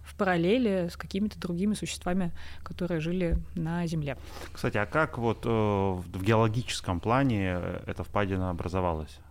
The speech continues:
Speaker 1: Ну, п-, произошёл сдвиг тектонических плит, и образовался такой вот разлом. Поэтому на дне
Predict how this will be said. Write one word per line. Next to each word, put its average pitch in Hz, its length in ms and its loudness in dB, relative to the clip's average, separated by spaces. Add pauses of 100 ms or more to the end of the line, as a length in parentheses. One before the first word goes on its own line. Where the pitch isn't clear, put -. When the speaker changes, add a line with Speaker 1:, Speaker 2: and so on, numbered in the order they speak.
(840)
Speaker 1:
Ну, 208 220 0
п-, 208 160 -8
произошёл 196 640 2
сдвиг 185 320 0
тектонических - 680 -2
плит, 339 340 -2 (380)
и 294 360 2
образовался 190 800 2
такой - 340 0
вот 190 260 0 (260)
разлом. 175 540 2 (160)
Поэтому 190 540 2 (760)
на 202 140 2
дне 226 340 2